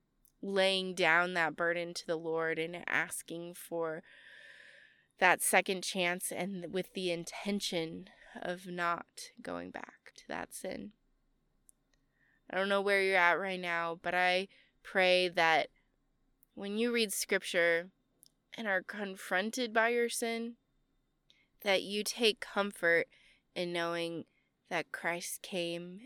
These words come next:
and he died for your sins, and that thanks to him, we can start each day anew.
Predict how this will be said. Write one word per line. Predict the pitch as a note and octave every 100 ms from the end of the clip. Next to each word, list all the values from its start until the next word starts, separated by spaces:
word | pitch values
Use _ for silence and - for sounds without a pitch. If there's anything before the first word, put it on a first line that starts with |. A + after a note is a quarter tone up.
| -
and | F3+
he | F#3 F3
died | E3+ D3 E3
for | - E3
your | E3
sins, | - D#3+ D3 D#3+ D#3 - - _ _ _ _ _ _
and | E3+ E3+
that | D#3+ B1 - _ _ _ _ - G#3
thanks | F3 F3+ - -
to | F3+
him, | F3 E3 D#3 F#3+ _ _ _
we | - F3
can | F3 E3
start | - D#3 D#3
each | - F3 - -
day | D#3+ D#3+
anew. | D#3+ D3